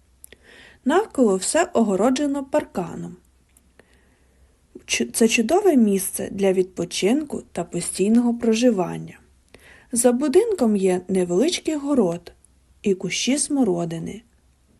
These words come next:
та садок з яблунями. До річки та прогулянки по сосновому лісу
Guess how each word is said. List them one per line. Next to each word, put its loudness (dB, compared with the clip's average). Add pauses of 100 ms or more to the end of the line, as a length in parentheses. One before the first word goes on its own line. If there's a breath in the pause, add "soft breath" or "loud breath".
(160)
та -2
садок 0
з 0
яблунями. -8 (1120 loud breath)
До 8
річки 2
та -2
прогулянки 2
по -2
сосновому 0
лісу -2